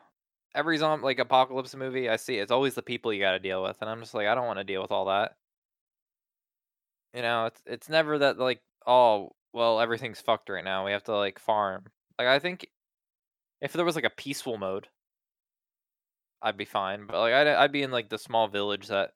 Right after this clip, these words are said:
got together and was, like, trying to farm, and then the raiders came, and then I'd be like, "Aw, fuck. I'm a male, I gotta, like" "soldier up here.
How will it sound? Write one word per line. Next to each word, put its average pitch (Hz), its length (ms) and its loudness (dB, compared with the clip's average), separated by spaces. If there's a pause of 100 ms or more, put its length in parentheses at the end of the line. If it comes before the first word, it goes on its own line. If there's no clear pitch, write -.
got 104 240 0
together 98 440 0
and 98 80 -8
was, 95 120 -16
like, 98 100 -14
trying 104 160 -6
to 95 60 -8
farm, 98 380 -4
and 95 40 -6
then 98 80 -6
the 95 80 -4
raiders 95 420 -4
came, 98 360 -10
and 98 80 -14
then 98 140 -10
I'd 101 220 -4
be 87 100 -10
like, 87 200 -4
"Aw, - 300 -6
fuck. - 280 -8 (880)
I'm 113 80 -4
a 107 60 0
male, 104 260 4
I 95 140 4
gotta, 95 260 4
like" 92 320 -4 (1600)
"soldier 107 440 0
up 110 160 0
here. 101 340 -4